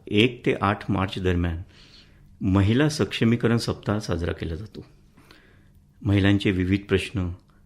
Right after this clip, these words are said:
आणि त्याबद्दल कोणकोणत्या उपाययोजना होऊ शकतात याबद्दल सर्व स्तरांवर विचारमंथन केलं जातं.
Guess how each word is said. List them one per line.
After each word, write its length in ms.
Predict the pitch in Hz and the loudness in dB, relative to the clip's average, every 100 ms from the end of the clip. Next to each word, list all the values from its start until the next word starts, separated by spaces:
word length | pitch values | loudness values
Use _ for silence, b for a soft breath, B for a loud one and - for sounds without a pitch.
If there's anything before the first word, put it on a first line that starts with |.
| b b - | b b -2
आणि 160 | 131 156 | 0 2
त्याबद्दल 380 | 117 123 131 151 | 2 2 2 2
कोणकोणत्या 600 | 151 117 117 127 127 131 | 2 0 2 0 2 2
उपाययोजना 580 | 101 - 107 104 98 | 2 2 0 2 0
होऊ 280 | 110 90 98 | 0 2 2
शकतात 400 | 104 95 - 87 - b b b b - | 2 -4 -4 -8 -8 b b b b 0
याबद्दल 560 | 92 92 95 85 98 - B B - - | 2 2 0 0 -2 -2 B B -6 2
सर्व 280 | 117 156 | 4 4
स्तरांवर 640 | 185 - 113 107 107 107 110 | 2 2 2 4 2 2 0
विचारमंथन 680 | 95 90 127 110 85 82 120 | 0 -2 0 0 0 -2 -4
केलं 220 | - - | -4 -8
जातं. 260 | - - | -8 -10